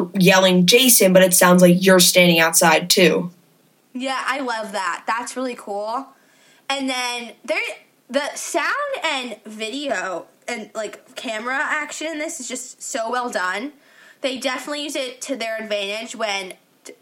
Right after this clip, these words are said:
Speaker 2: creating how the scene was gonna look. And the mom scream at the end. The mom scream is so iconic. I love it so much.
Speaker 1: Yeah,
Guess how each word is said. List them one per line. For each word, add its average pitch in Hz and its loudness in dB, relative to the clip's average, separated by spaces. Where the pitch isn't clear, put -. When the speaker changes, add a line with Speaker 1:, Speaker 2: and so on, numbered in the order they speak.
Speaker 2:
creating 220 -10
how 220 -4
the 208 -6
scene 220 -12
was 208 -8
gonna 202 -8
look. 180 -8
And 269 -4
the 302 -2
mom 269 -4
scream 262 -6
at 214 -4
the 214 -6
end. 185 -8
The 254 -4
mom 240 -2
scream 226 -8
is 214 -6
so 202 -2
iconic. 240 -2
I 226 2
love 214 0
it 202 -4
so 196 -2
much. 196 -2
Speaker 1:
Yeah, 180 -2